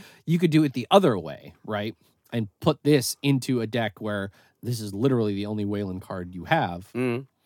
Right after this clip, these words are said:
Speaker 1: So, you know, this will trigger off all the neutrals. That's, that's okay. It's not bad.
Speaker 2: Sure.
Speaker 1: Um, but yeah, it feels like, especially,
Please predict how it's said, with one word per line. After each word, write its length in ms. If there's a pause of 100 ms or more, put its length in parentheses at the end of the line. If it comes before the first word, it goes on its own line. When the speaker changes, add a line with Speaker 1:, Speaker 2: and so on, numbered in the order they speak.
(140)
Speaker 1:
So, 440 (300)
you 80
know, 200 (340)
this 360
will 80
trigger 260
off 80
all 160
the 80
neutrals. 640 (340)
That's, 420 (300)
that's 400
okay. 1120
It's 140
not 240
bad. 380
Speaker 2:
Sure. 200 (200)
Speaker 1:
Um, 340 (680)
but 100
yeah, 140
it 60
feels 200
like, 140
especially, 800